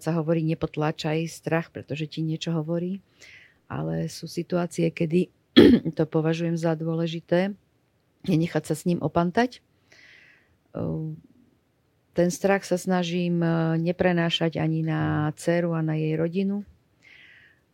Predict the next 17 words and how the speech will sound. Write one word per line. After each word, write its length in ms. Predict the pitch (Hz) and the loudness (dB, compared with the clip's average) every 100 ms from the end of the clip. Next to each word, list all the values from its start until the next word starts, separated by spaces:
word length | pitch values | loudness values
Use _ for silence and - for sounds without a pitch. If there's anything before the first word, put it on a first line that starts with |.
| _ _ _ - | _ _ _ -6
pretože 800 | 147 151 160 156 151 160 156 160 | -4 -2 -4 -2 -2 0 0 -2
si 220 | 156 - | -4 -6
prajem, 400 | 151 160 156 151 | -2 0 2 2
aby 280 | 147 143 151 151 156 151 - | 0 0 0 0 -4 -8 -8
žili 480 | 147 160 156 151 | -4 -2 -2 -2
svoj 320 | 151 - 147 147 | -4 -6 -4 -4
život 480 | 151 151 143 143 - - | -4 -2 -2 -2 -12 -6
otvorene, 640 | 156 - 170 160 151 151 | -6 -2 0 0 0 -2
tak 240 | 139 139 - | -4 -6 -4
ako 160 | 143 | -6
sa 160 | 151 - | -6 -6
snažia, 720 | 151 175 170 170 175 165 165 | -4 -2 -2 -2 -4 -4 -6
aby 480 | - 139 143 147 147 | -6 -6 -4 -4 -4
nepotlačali 720 | 151 - 151 151 147 151 147 | -4 -4 -4 -4 -4 -4 -4
svoju 400 | 151 156 151 151 | -4 -4 -4 -2
identitu. 720 | 151 156 151 - 156 - 156 147 _ - - - - - _ _ _ _ _ _ | -2 -2 -4 -4 -8 -6 -6 -8 _ -20 -20 -20 -20 -20 _ _ _ _ _ _
Eh, 420 | 110 139 139 143 | -6 -4 -2 -2